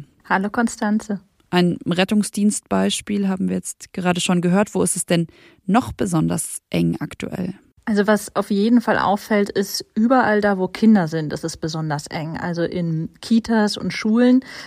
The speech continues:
Speaker 1: Ich habe mit der Vorständin eines Kita-Trägers gesprochen. Die hat mir erzählt, bei denen sind momentan siebzig Prozent der Erzieherinnen krank.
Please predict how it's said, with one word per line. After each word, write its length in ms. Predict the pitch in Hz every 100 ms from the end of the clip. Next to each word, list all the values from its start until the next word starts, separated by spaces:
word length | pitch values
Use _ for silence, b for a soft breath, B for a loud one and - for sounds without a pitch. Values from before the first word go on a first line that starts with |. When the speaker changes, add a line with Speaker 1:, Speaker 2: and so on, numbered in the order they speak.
| B
Speaker 1:
Ich 80 | 175
habe 80 |
mit 160 | 190 180
der 180 | 185 175
Vorständin 720 | 175 208 196 - 202 196 185
eines 320 | 185 180 -
Kita-Trägers 640 | - 240 196 - 180 170
gesprochen. 500 | - - - 160 -
Die 80 | 170
hat 120 | 160
mir 80 | 180
erzählt, 340 | - - 175 180
bei 100 | 175
denen 200 | 180 180
sind 180 | 175
momentan 400 | - 180 180 180
siebzig 400 | 185 233 - 185
Prozent 380 | - 175 - 190
der 80 | 180
Erzieherinnen 520 | 170 - 190 165 156
krank. 460 | - - 175 226